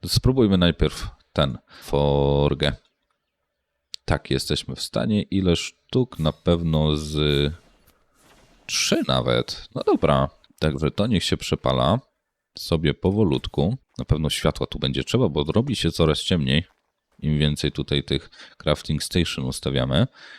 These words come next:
Switch to electric. O, to też jest bardzo fajna rzecz, jak najbardziej. Zróbmy to w ten sposób, jak tak. Mm, i czy generator jesteśmy w stanie wytworzyć? Do tego potrzebujemy fabrykatora,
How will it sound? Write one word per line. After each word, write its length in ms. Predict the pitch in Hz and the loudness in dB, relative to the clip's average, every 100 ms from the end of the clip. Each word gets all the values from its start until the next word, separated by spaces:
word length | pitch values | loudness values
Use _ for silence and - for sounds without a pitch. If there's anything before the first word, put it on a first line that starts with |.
| - - | -20 -8
Switch 300 | - 107 - | -4 -2 0
to 100 | 98 | 2
electric. 480 | 104 - 78 65 - - - _ | 2 0 -2 -4 -4 -12 -14 _
O, 680 | 107 151 233 170 95 82 80 | 2 6 6 6 6 6 4
to 120 | - 78 | 2 -2
też 360 | - 147 - | 2 2 4
jest 160 | 107 104 | 2 2
bardzo 360 | 87 87 85 | 0 0 0
fajna 460 | 82 71 71 69 71 - - | 0 2 2 2 0 -4 -4
rzecz, 580 | 76 85 82 - - - | -2 2 2 0 -6 -6
jak 160 | - | -4
najbardziej. 600 | 73 73 78 73 69 98 - _ _ _ _ _ _ _ _ - | -4 0 0 0 0 0 -4 _ _ _ _ _ _ _ _ -8
Zróbmy 480 | 76 82 82 76 | -2 -2 -2 -4
to 140 | - 71 | -2 -4
w 100 | - | -2
ten 260 | - 107 | 2 4
sposób, 500 | 82 - 62 - 62 | 2 0 -4 -4 -8
jak 160 | 62 - | -8 -4
tak. 400 | 71 73 139 - - - - - - - | 0 2 0 -4 -20 -20 -20 -20 -18 -4
Mm, 400 | 80 80 78 73 - _ _ _ | -2 0 0 -2 -8 _ _ _
i 220 | 104 120 | 0 0
czy 200 | - 95 | -2 -2
generator 600 | 85 85 82 82 - 85 | 0 2 4 2 0 0
jesteśmy 600 | 76 71 - 82 - 73 | 2 0 -2 -4 -2 -6
w 60 | - | -6
stanie 320 | - 73 65 | -2 -2 -2
wytworzyć? 640 | 67 - 80 76 - - | -6 -2 0 0 -2 -4
Do 120 | 76 | -4
tego 220 | - 139 | -2 -2
potrzebujemy 500 | 143 120 92 92 90 | -2 -2 2 2 2
fabrykatora, 760 | 80 82 76 - 76 71 67 | 2 -2 -2 -2 0 2 2